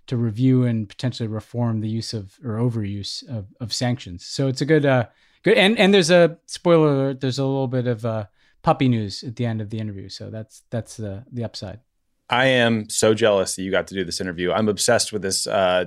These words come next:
Speaker 2: domestic terror legal framework question. And then I just wanna know how Teddy the puppy's doing. Did
Speaker 1: Teddy
Speaker 2: he
Speaker 1: the
Speaker 2: get
Speaker 1: puppy's
Speaker 2: good
Speaker 1: good.
Speaker 2: committee
Speaker 1: Yeah.
Speaker 2: assignments? Is he, like, in
Speaker 1: <laughs>
Speaker 2: Congress?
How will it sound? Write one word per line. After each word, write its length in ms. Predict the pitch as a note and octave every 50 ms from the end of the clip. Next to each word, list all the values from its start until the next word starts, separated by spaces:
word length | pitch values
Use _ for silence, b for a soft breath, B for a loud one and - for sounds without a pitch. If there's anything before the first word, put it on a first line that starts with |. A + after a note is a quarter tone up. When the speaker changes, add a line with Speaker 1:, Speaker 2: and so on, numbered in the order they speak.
| - -
Speaker 2:
domestic 420 | G#2+ F#2+ G2+ G2 - - G2+ F#2
terror 540 | - - G2 F2+ F#2 F#2 F#2 F2+ G2 G2 G2
legal 260 | G#2 G2+ G#2 G2 G#2
framework 380 | G2 - A2 G#2+ G#2+ A2 A2+ G#2+
question. 460 | - - B2 A#2+ - - C3+ B2+ B2+
And 160 | A#2+ G#2 G2+
then 200 | G2 F#2+ F#2 F2+ b b b b b
I 120 | - G2 G2+
just 260 | F#2 - A2+ G2 -
wanna 240 | G2 G#2 G2 F2+ F2
know 220 | E2+ E2+ E2 E2+
how 160 | F2 F#2 F2+
Teddy 260 | F2 - - E2+ E2
the 120 | E2+ D#2+ D#2+
puppy's 360 | - E2+ D#2+ - E2 D#2 -
doing. 300 | - F2+ F2 E2+ E2+ E2
Did 60 | - b b b
Speaker 1:
Teddy 200 | - F3 E3 D#3+
Speaker 2:
he 40 |
Speaker 1:
the 40 | D3+ B2+
Speaker 2:
get 60 | -
Speaker 1:
puppy's 280 | - - C#3 C3+ A#2 G#2
Speaker 2:
good 100 | - B2+
Speaker 1:
good. 40 | A2+
Speaker 2:
committee 240 | A2 A2 A2 A2
Speaker 1:
Yeah. 60 | A2 G#2+
Speaker 2:
assignments? 840 | G2+ - A#2 G#2 G#2 G2+ G2+ G2+ G2 F#2+ F#2+ - - - - -
Is 100 | C#3 -
he, 100 | - F#2
like, 200 | F#2 E3 C#3+ -
in 140 | D3+ C#3 B2
Speaker 1:
<laughs> 0 |
Speaker 2:
Congress? 560 | - G#2+ G#2+ G#2+ G#2+ - G#2 F#2+ F#2+ - -